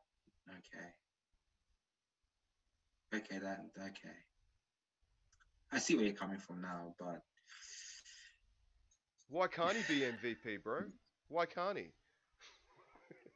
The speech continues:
Speaker 2: You know how,
Speaker 1: I'm
Speaker 2: um,
Speaker 1: gonna use the argument I hate using.
Speaker 2: You know, um, D Rose?
Speaker 1: He's not, he's not gonna,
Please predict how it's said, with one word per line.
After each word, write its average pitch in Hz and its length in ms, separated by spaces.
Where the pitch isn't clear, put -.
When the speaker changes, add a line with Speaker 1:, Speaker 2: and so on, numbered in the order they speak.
Speaker 2:
You 123 80
know 123 120
how, 120 140
Speaker 1:
I'm 113 140
Speaker 2:
um, 107 40
Speaker 1:
gonna 110 140
use 104 560
the - 60
argument 104 440
I - 40
hate 104 280
using. 107 560
Speaker 2:
You 107 100
know, 101 200
um, 95 240
D 95 140
Rose? 90 380
Speaker 1:
He's 101 220
not, 101 400
he's 110 220
not 117 260
gonna, 117 120